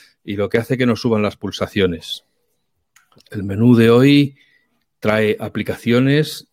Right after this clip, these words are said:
eh, nuevas en la App Store de pago. Toma ya, somos tan, somos tan raros que vamos a hablar de aplicaciones de pago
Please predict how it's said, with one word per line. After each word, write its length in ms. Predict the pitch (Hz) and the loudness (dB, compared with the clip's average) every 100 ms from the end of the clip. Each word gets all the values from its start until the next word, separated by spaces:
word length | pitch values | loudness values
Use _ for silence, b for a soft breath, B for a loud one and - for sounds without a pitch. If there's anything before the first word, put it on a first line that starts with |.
| - | -2
eh, 480 | 113 104 98 98 - | 0 2 0 -4 0
nuevas 600 | 110 139 190 208 - - - | 2 4 4 0 -6 -18 -12
en 240 | 110 104 | -8 -6
la 100 | 104 | -6
App 120 | 101 | -8
Store 400 | - - 170 220 - _ | -10 -2 0 0 -4 _
de 140 | - 98 | -12 -6
pago. 500 | 92 95 175 254 _ _ - | -2 0 0 -2 _ _ -10
Toma 280 | 95 110 110 | -4 -2 -2
ya, 220 | 117 143 - | -2 -2 -2
somos 320 | 110 117 240 | 0 0 2
tan, 400 | 127 120 113 113 B B B B | 2 2 2 -4 B B B B
somos 360 | - 143 156 156 | -2 0 2 2
tan 200 | 139 131 | 4 4
raros 440 | 127 143 185 190 | 4 2 0 -6
que 100 | - | -6
vamos 200 | 101 107 | -6 -2
a 20 | |
hablar 160 | 110 113 | -2 -2
de 60 | 113 | -4
aplicaciones 560 | 101 85 85 107 117 | -6 -10 -4 0 0
de 80 | 95 | 0
pago 400 | 90 113 190 | 0 0 -2